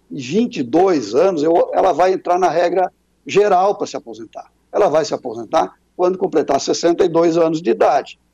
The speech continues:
O que que ela vai ganhar de aposentadoria? Ela vai ganhar sessenta por cento da média de todo o período de tempo de contribuição e mais dois por cento pra cada ano que ultrapassa quinze anos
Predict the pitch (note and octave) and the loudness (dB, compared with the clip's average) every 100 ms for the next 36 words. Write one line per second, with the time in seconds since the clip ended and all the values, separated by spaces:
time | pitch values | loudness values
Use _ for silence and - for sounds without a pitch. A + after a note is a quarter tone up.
0 | _ - - B3 G#3 G#3 F3+ F3 D#3 D3 | _ -12 -6 0 2 2 2 0 0 0
1 | F3 - - B2 B2 C#3+ C#3 F3 - D3+ | -2 -2 -8 -10 -8 -10 -2 0 2 2
2 | C#3 B2+ B2+ A#2+ _ _ - - D3 E3 | -2 -2 -2 -4 _ _ -10 -2 0 2
3 | G#3+ - - - F3 E3 F#3 A3 F3 D#3 | 2 0 0 0 2 2 2 2 2 0
4 | C#3+ G3+ - - _ _ _ _ _ _ | 0 0 0 -8 _ _ _ _ _ _
5 | - D#3+ F#3+ - - - G#3 D3 C3 G#3+ | -6 -4 -2 0 0 2 0 0 0 0
6 | D#3 B2 _ _ _ - D3+ E3 F3 D3 | -2 -10 _ _ _ -14 -8 -2 -2 -2
7 | B2+ B2+ C3+ B2 - G#3 - - - G#3+ | -6 -6 -6 -4 0 0 -2 -8 -4 0
8 | F#3+ A3+ G#3 G3 A3+ - B3 - - E4 | 2 2 2 2 0 -2 -10 -2 0 0
9 | E4 B3+ _ _ _ _ _ _ _ _ | -4 -18 _ _ _ _ _ _ _ _
10 | - E3+ - F#3 A3+ G#3+ D3 E3+ G#3 - | -6 -6 -2 0 2 0 0 0 0 -4
11 | - _ - B2 B2 G3+ - E3 E3+ - | -12 _ -8 -6 0 -2 0 -2 -2 -6
12 | - - A#3+ B3 D3 D3 D#3 E3+ - | -10 -4 0 0 0 0 0 -4 -8